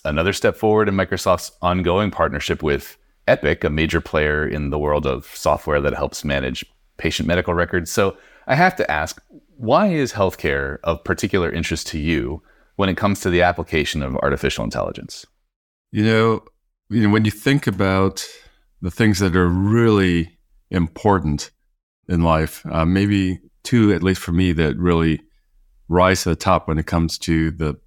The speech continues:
Speaker 2: potential for technology to do, to do some good in the world are education and medicine. And medicine is something that I fell into,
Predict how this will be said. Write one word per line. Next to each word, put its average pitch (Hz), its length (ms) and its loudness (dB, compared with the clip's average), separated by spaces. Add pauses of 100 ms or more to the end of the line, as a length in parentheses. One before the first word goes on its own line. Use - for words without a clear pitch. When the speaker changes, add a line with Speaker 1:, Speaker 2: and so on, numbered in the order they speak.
Speaker 2:
potential 85 400 -4
for - 140 -4
technology 85 580 0
to 76 140 -6
do, 82 100 0
to - 240 -6
do 87 100 0
some 85 200 -2
good 82 160 0
in 90 80 0
the 90 80 2
world 92 320 0 (360)
are 82 300 4
education 90 720 0 (340)
and 80 200 0
medicine. 76 500 -2 (320)
And 110 380 0
medicine 135 460 2
is 107 140 0
something 107 360 2
that 90 320 2
I 98 300 2 (500)
fell 104 240 4
into, 85 560 0